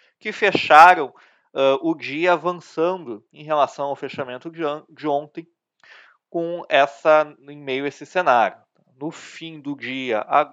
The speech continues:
em Nova York, o retorno dos títulos de dois anos subiam a quatro vírgula zero três por cento, os títulos de dez anos aumentavam a três vírgula cinquenta e dois por cento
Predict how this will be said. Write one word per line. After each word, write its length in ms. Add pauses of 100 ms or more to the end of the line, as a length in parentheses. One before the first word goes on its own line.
em 140
Nova 320
York, 520
o 100
retorno 540
dos 220
títulos 420
de 120
dois 400
anos 380
subiam 540
a 280 (120)
quatro 380
vírgula 360
zero 360
três 380
por 160
cento, 440 (640)
os 120
títulos 400
de 80
dez 420
anos 320
aumentavam 460
a 40
três 380
vírgula 300
cinquenta 560
e 40
dois 240
por 180
cento 380